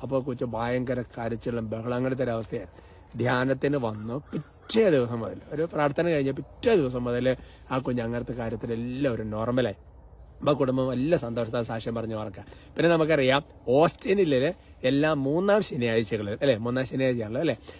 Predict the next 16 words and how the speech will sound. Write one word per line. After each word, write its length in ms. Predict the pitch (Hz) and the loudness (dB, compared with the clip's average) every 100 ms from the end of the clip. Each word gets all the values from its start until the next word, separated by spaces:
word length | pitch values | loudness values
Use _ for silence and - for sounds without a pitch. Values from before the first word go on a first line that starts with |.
| - | -2
മൂന്നാം 340 | 143 170 185 202 | 2 4 4 2
ശനിയാഴ്ചകളിലും 960 | 151 127 127 131 135 139 127 131 180 - - - 139 | 2 2 2 0 -2 -2 0 4 4 2 -14 -8 -4
പിന്നെ 180 | 127 | -2
നമുക്ക് 520 | 123 120 117 135 131 151 | 0 -2 -2 0 -2 -2
പിന്നെ 240 | 127 123 120 | -2 -2 0
ഒരു 320 | 123 123 143 127 | 0 0 0 4
ഏകദിന 440 | 135 151 151 156 | 6 6 2 0
ശുശ്രൂഷ 440 | 143 120 131 120 | -2 -8 -8 -6
നടക്കുന്നുണ്ട്. 720 | 120 110 113 104 95 - - - - | -4 -2 -2 -4 -8 -16 -20 -10 -2
അപ്പോൾ 200 | 139 160 | 4 4
അതിന് 260 | 175 143 147 | 4 2 2
കഴിഞ്ഞ, 440 | 143 139 151 151 143 135 | 2 2 2 0 -2 -2
കഴിഞ്ഞ 220 | 131 139 | 0 0
പ്രാവശ്യം 460 | 131 127 135 135 131 | 0 -2 -2 -4 -2
അതിന്റെ 180 | 127 | -4
ശുശ്രൂഷയ്ക്ക് 600 | 120 120 135 117 120 131 | -4 -8 -8 -8 -2 2